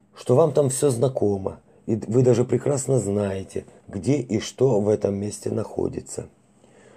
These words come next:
Вам уже приходилось сталкиваться с таким необычным явлением? Приходилось, Сабур. Когда я с отцом в первый раз пребывал на торговом подворье,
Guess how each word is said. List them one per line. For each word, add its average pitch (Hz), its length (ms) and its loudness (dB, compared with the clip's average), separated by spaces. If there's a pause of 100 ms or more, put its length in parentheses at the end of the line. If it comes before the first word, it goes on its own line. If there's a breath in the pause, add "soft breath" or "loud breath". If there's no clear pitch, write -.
(140 soft breath)
Вам 131 280 4
уже 123 480 4
приходилось 139 540 0
сталкиваться 101 640 2
с - 60 -6
таким 107 360 -4
необычным 104 540 -2
явлением? 101 600 -2 (1300 soft breath)
Приходилось, 107 840 0
Сабур. 95 520 -2 (560 soft breath)
Когда 117 320 4
я 123 100 8
с 117 140 -2
отцом 113 400 0 (180 loud breath)
в - 120 -20
первый 123 340 6
раз 117 240 6
пребывал 110 600 2
на 107 160 2
торговом 107 520 2
подворье, 104 640 2